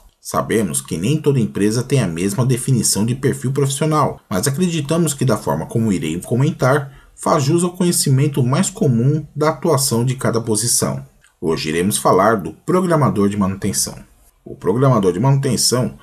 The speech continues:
é com certeza a pessoa mais articulada da manutenção. Ele tem que ser hábil para negociar todas as atividades previstas de execução com a operação,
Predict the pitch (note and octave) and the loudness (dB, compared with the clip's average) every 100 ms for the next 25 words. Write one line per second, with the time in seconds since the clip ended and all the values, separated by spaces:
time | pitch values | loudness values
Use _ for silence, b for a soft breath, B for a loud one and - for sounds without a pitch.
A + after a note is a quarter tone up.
0 | B - G#2 - E3+ D3+ C3+ C3+ C#3+ C#3+ | B -8 -4 -2 0 0 0 2 2 2
1 | C3+ A#2 - C3+ B2+ A2+ E3+ F#3+ D#3+ D3+ | 0 -2 0 0 2 2 2 2 0 0
2 | D3 C#3 B2 A2 A#2+ B2 A#2+ A2 A2+ A2 | -2 -2 0 2 2 2 2 0 0 -2
3 | G#2 - D#2 A1+ - - - - C2+ C#2 | -2 0 -2 -4 -10 -18 -16 -10 -8 -6
4 | D2 - G2+ F2+ B2 C3 F2+ F#2 F2+ E2+ | -6 0 2 2 2 0 0 0 0 -2
5 | E2 F2+ G2 D2+ C2+ A2+ G#2+ G2 F#2 - | -4 -2 -2 -2 -2 -2 -2 0 -2 -2
6 | G#2 D#2+ C#2 C2 C#2 - G2+ C#2+ C#2 - | -4 -2 -4 -4 -4 -2 -2 -2 -4 -4
7 | D2+ E2+ A#2 B2 B2 - - A#2 A2+ A#2 | -4 0 0 0 -2 -2 0 0 2 0
8 | A#2 E3+ F3 - E3 G#3 | 2 0 0 0 2 2